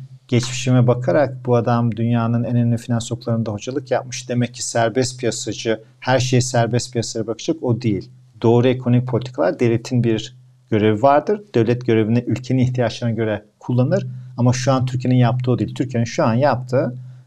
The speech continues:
çok büyük bir servet transferi yapıyorlar ve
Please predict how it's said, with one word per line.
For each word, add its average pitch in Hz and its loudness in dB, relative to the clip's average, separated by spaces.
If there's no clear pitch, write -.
çok 160 2
büyük - -4
bir 135 -2
servet 120 2
transferi 101 -6
yapıyorlar 117 -4
ve 127 2